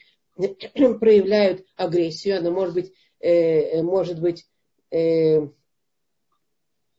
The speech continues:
ненамеренная, а может быть, да, намеренная. Это не важно. С такими людьми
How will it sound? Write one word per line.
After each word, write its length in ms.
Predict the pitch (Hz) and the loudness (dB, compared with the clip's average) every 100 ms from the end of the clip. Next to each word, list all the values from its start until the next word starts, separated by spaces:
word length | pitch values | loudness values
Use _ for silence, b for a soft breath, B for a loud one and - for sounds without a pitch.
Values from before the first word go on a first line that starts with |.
| _ _ _ _ | _ _ _ _
ненамеренная, 1080 | 220 254 254 240 220 208 196 180 165 160 160 | 0 2 4 6 6 4 2 -2 -2 -4 -8
а 100 | 147 | -6
может 220 | 156 170 | -4 -4
быть, 120 | 165 139 | -4 -4
да, 180 | 185 | -2
намеренная. 880 | 208 196 180 175 165 151 151 147 160 _ _ _ | 0 0 -2 -2 -2 -2 -4 -6 -10 _ _ _
Это 180 | 214 262 | -10 -4
не 140 | 269 | -4
важно. 560 | 208 147 127 123 127 165 _ _ _ _ _ _ | -2 -4 -6 -12 -16 -20 _ _ _ _ _ _
С 100 | - | -12
такими 320 | 151 - 170 | -10 -6 -6
людьми 540 | 160 156 185 240 240 | -6 -4 0 0 -2